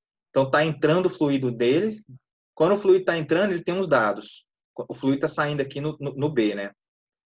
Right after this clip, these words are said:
É um duto retangular. A área da seção reta, ela é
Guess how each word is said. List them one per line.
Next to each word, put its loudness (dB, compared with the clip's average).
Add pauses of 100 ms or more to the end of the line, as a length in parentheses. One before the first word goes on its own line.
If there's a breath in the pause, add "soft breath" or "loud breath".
(200)
É -4
um -6
duto 0
retangular. 0
A -6
área 2
da 0
seção -6
reta, -2 (320)
ela 2
é 4